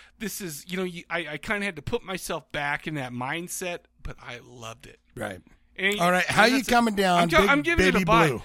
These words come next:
Speaker 1: Even though it's on, uh, Spotify and you can go check it out, which is
Speaker 2: Yeah.
Speaker 1: always nice, because, I mean, I understand that I don't have the same musical taste as other people do,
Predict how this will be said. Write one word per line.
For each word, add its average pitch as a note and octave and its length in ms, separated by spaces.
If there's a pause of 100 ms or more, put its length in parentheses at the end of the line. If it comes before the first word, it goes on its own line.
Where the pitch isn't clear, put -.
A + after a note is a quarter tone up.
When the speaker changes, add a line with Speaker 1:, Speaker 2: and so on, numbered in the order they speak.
(120)
Speaker 1:
Even D4 260
though C4+ 200
it's - 120
on, G3+ 640
uh, E3+ 280
Spotify F3 640
and F3+ 80
you E3 80
can D3+ 80
go - 20
check F3+ 260
it D3+ 80
out, D3 140 (260)
which - 160
is - 120
Speaker 2:
Yeah. D#4 60
Speaker 1:
always A3+ 260
nice, C3+ 320
because, A3 360
I B3 60
mean, B3+ 160
I B3+ 160
understand D3 480
that C3+ 100 (140)
I D#3+ 80
don't D3+ 140
have D#3 180
the B2+ 60
same B2+ 400
musical C#3 340
taste C#3 400
as C3 140
other A#2+ 160
people - 260
do, C3+ 200